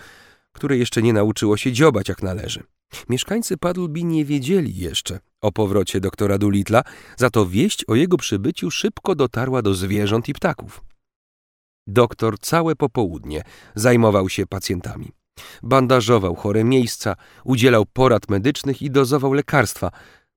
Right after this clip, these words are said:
podczas gdy kolejni chorzy z wielobarwnej menażerii czekali cierpliwie przed drzwiami jego gabinetu. „A niech to gęś kopnie”, westchnęła kaczka Dab Dab.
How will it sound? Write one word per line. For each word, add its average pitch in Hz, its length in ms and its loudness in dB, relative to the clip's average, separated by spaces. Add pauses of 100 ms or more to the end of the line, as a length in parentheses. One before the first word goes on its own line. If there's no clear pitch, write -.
podczas 95 400 -4
gdy 90 180 -8
kolejni 160 500 2
chorzy 101 460 -4 (160)
z 101 100 -4
wielobarwnej 113 640 4
menażerii 104 560 0 (420)
czekali 147 480 0
cierpliwie 113 560 0
przed 151 240 -2
drzwiami 98 580 -2
jego 98 220 -6
gabinetu. - 580 -12 (1120)
„A 170 120 8
niech 175 220 6
to 123 140 2
gęś 107 400 2
kopnie”, 117 460 0 (600)
westchnęła 104 600 -2
kaczka 92 400 -6
Dab 92 220 -4
Dab. 78 240 -12